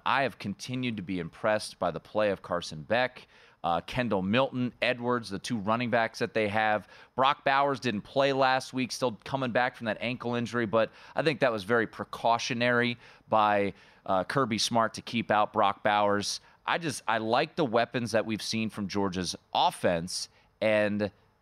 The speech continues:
that being said, I think Alabama's de-, uh, offense can put up some points too. I think Jalen Milroe, if you can find a, a rushing prop, I think he's gonna utilize his legs a bunch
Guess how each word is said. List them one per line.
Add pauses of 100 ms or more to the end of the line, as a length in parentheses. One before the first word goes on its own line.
(260)
that
being
said,
I
think
Alabama's
de-,
uh,
offense (200)
can
put
up
some
points
too.
I
think
Jalen
Milroe, (200)
if
you
can
find
a,
a
rushing
prop,
I
think
he's
gonna
utilize
his
legs
a
bunch